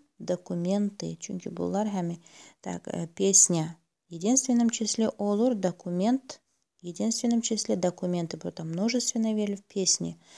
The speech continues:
mahnılar deyə burada da множество, amma ancaq, e, həmişə, e, deməli, e, belə deyək də, cəmdə olanlar, качели, брюки, ножницы, onlar одни sözü ilə gedir, uşaqlar.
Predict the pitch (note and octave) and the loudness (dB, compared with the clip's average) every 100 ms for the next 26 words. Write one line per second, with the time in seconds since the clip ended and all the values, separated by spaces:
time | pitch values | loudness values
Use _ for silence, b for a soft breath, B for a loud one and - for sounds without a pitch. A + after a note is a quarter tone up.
0 | B B F#3 F3+ F#3 F3+ F3 E3 - D#3+ | B B -8 -6 -2 2 2 0 -4 -4
1 | E3 F#3+ A#3+ B3 A3 G#3+ G#3 G3+ - - | -2 2 2 4 4 4 2 -4 -8 -4
2 | F#3+ F#3 F3+ - G3 G3+ F#3+ E3+ B B | -2 -2 -4 -8 -4 -2 -4 -6 B B
3 | B B B F3 F3 E3 F#3 G3 F#3 - | B B B -6 -4 -4 0 2 2 0
4 | F3 - F3 E3+ E3+ - _ _ - F3 | -2 -4 -4 -4 -4 -8 _ _ -14 -8
5 | E3+ E3+ E3+ E3+ b b b b b - | -4 -2 -4 -6 b b b b b -10
6 | E3+ D#3 D#3 _ _ _ - - F#3+ F3 | -6 -4 -6 _ _ _ -20 -14 -4 -4
7 | E3+ E3+ E3 G#3 F#3+ F#3 F3+ F#3 - F3 | -2 -6 -2 -2 2 2 0 -2 -6 -6
8 | F3+ F3 F3 F#3 B3+ - - _ _ _ | -4 -2 0 2 2 0 -20 _ _ _
9 | _ _ _ _ - A#3 - F#3 F#3 F3 | _ _ _ _ -6 -2 2 4 4 2
10 | E3+ F#3 F#3+ F#3 F3+ G3 G3 F#3 - - | 0 0 0 -2 -2 -4 -4 -6 -6 -10
11 | F3 F#3 G#3+ F3+ E3+ F3 F3 F3 E3 E3+ | -8 -6 -6 -6 -6 -4 -4 -4 -4 -2
12 | E3+ F#3 - F3 E3 E3+ - F#3 F3 - | -2 -2 -2 -4 -2 -4 -4 -8 -10 -12